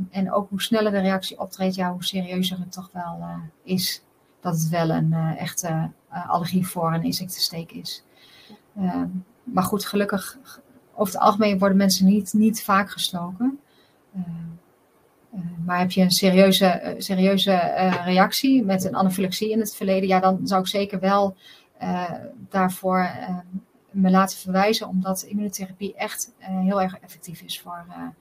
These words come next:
bijen- en, eh, wespenallergie. Eh, ook daarvoor doe je dan, eh, wel eerst bloedonderzoek, want je moet natuurlijk wel I G E, eh, voor de bij of de wesp hebben, anders heeft immunotherapie geen zin. Ehm,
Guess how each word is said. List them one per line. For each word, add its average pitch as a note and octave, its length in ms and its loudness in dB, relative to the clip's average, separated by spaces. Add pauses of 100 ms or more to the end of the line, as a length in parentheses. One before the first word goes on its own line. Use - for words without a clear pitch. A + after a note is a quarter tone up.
(380)
bijen- E3+ 460 -2
en, E3 260 -2
eh, E3 220 -2 (160)
wespenallergie. F3 760 -2 (420)
Eh, F3 360 -6
ook F#3 140 2
daarvoor G3+ 360 6
doe F#3+ 160 6
je F#3 60 4
dan, F3+ 300 2
eh, F3 520 -2
wel G3 240 6
eerst G3 300 0
bloedonderzoek, A#3 520 2
want F#3 120 -2
je F#3+ 60 0
moet G3 100 2
natuurlijk F#3+ 300 -2
wel F#3+ 220 4
I G3 80 -12
G - 80 -10
E, A3 420 2
eh, A3 120 -6
voor A3 160 -4
de F#3+ 60 -2
bij G3 220 0
of G3 100 -6
de G3 80 -10
wesp G#3 240 -4
hebben, F#3+ 240 0
anders F#3+ 220 0
heeft F#3 200 0
immunotherapie F#3 640 -2
geen F3 180 -10
zin. A3 320 -2 (640)
Ehm, F3+ 300 -8